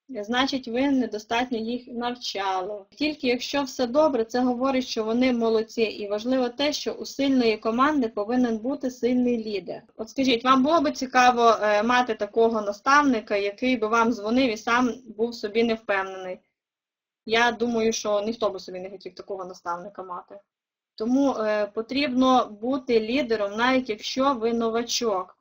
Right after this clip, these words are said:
І у вас з'яви-, з'являються нові перші люди, ви вже повинні показувати себе з позиції лідера сильного, який відповідає за тих, е, людей, яких він запросив,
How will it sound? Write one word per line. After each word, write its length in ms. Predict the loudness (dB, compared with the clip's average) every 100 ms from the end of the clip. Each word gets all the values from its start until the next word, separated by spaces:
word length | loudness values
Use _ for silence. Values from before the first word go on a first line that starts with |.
| -6
І 160 | 0
у 40 | 4
вас 220 | 4 4
з'яви-, 560 | -2 0 0 0 -2 -2
з'являються 520 | 0 2 2 0 -4
нові 260 | -4 -4 -2
перші 480 | 0 0 -2 -4
люди, 280 | -4 -4 -4
ви 160 | -2 -2
вже 240 | 0 -2
повинні 380 | 0 -2 0 -2
показувати 800 | -4 0 2 2 0 -2 -4 -6
себе 480 | -4 -6 0 2 2
з 60 |
позиції 800 | -2 -4 -2 -2 0 2 2 2 -2 -6 -4
лідера 500 | -4 0 0 0 -2 _ _ _ _ _ _ _ -18
сильного, 600 | 2 4 4 0 -6 -4
який 340 | -4 0 0
відповідає 680 | 0 0 0 4 4 4 4
за 160 | -2
тих, 500 | -4 -2 2 0 0
е, 240 | -4 -2 -2
людей, 560 | -2 0 2 2 0 -2
яких 440 | -4 -2 -4 -2
він 200 | -2 0
запросив, 760 | -2 -4 -8 -4 0 2 0